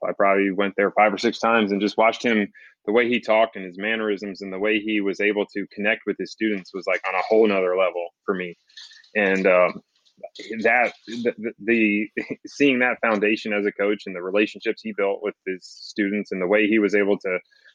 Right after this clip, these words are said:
help foster all the things like I try to do of the awareness of the other parts of the game and, and other parts of learning, that was probably the most influential part of me as a, a developing teacher. Like, I, I think about it every day when I go to teach. Um, I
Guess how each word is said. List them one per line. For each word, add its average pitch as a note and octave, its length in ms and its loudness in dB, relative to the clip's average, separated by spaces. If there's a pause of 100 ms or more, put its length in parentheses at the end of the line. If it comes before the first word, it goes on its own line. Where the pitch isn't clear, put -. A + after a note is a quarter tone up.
(120)
help A2 220 2
foster G#2+ 340 2
all A2+ 100 4
the A2+ 80 0
things A#2 280 -4
like G#2 160 -2
I A2 120 2
try A2 180 0
to G2+ 60 -6
do G#2 220 -2
of F2+ 140 -4
the G2 100 -4
awareness G2 440 -4
of F#2+ 100 -6
the G2+ 160 -4
other A#2 200 2
parts A2 320 -4
of G2 80 -10
the G2 60 -6
game G2+ 240 -8
and, F#2+ 260 -16
and F#2+ 200 -10
other G#2+ 180 2
parts G2+ 200 -4
of F2 100 -12
learning, F#2+ 400 -4
that G#2+ 120 -2
was G#2+ 200 -4
probably C#3 280 0
the G2+ 80 -4
most G#2+ 300 2 (120)
influential G2+ 520 -4 (100)
part F#2+ 180 -2
of F2 100 -14
me F#2+ 260 -6
as - 160 -14 (500)
a, G2+ 80 2
a F2 600 0
developing G2 500 2
teacher. F2 360 -2
Like, F2 220 2
I, F#2+ 120 2 (180)
I G2+ 40 2
think G#2+ 220 -2
about G2+ 200 4
it G2+ 100 4
every G#2 200 2
day G#2 180 4
when G2+ 160 -2
I G2 80 -6
go G2+ 140 0
to F#2+ 80 -2
teach. - 460 -8 (160)
Um, F2+ 340 -10
I - 40 -14